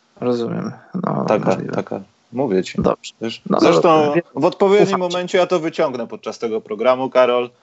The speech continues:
Speaker 2: Podłożę ci
Speaker 1: Dobrze.
Speaker 2: świnię, jak Krzysiek będzie albo Przemek.
Speaker 1: Nie, nie, to
Speaker 2: Dobrze.
Speaker 1: nie żadna świnia. Po prostu do-, chciałem dopytać, bo nie pamiętałem
Speaker 2: Mhm.
Speaker 1: do końca. Wie-, wierzę ci, wierzę ci.
Speaker 2: Jasne, jasne. Ale
Speaker 1: Jasne.
Speaker 2: już mo-,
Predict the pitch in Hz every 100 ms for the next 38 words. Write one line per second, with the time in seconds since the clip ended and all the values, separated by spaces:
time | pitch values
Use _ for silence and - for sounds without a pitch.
0 | _ - 110 117 117 113 - 131 120 120
1 | 110 - 143 117 117 107 107 101 104 -
2 | 113 107 - - _ _ _ 247 359 370
3 | 220 196 185 185 185 185 _ 151 143 -
4 | 160 165 147 147 - 156 151 151 143 151
5 | 143 156 147 147 151 151 156 156 - -
6 | - 131 127 135 151 131 _ - 170 147
7 | 143 - 110 _ _ 127 131 - 107 113
8 | 110 98 - 92 _ - 98 101 - _
9 | - 107 110 123 127 - 123 123